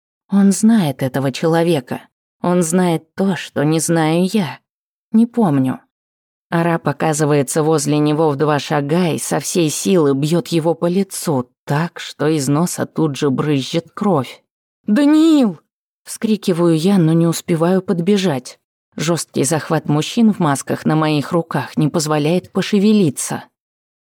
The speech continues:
«Что, пожалела своего любовника, прелюбодейка?»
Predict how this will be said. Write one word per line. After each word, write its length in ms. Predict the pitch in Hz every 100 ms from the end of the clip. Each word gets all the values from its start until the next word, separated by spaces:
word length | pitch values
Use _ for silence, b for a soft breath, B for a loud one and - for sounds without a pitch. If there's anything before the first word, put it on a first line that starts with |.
| _
«Что, 680 | - - - 190 196 170 131 -
пожалела 640 | 139 160 180 196 208 196
своего 480 | - 170 185 190 214
любовника, 840 | 202 196 185 226 175 143 127 -
прелюбодейка?» 1160 | - - 156 156 156 175 165 180 151 127 - 104